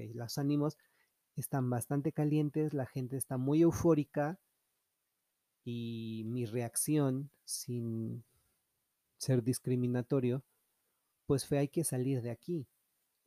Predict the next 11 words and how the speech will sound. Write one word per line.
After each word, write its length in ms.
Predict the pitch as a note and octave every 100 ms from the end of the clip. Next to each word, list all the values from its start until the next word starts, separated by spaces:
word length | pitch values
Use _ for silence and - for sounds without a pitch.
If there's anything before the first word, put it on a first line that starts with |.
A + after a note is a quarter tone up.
| _ _ _ _ _ _ _ _ _ _ D3
No 260 | F3+ C#3+ -
quería 260 | C#3+ C3+
yo 200 | A#2 A#2+
verme 260 | A#2+ B2+ B2
involucrado 600 | A2+ A#2 A2+ A#2+ A#2 A2+
en 100 | A2
algún 260 | G#2 G#2+
problema, 600 | G2+ G#2+ B2 D3+ C#3+ C3 - _ _ _ -
no 140 | D3+
quería 220 | D3+ C#3 B2
tener, 460 | B2+ B2 B2 A2+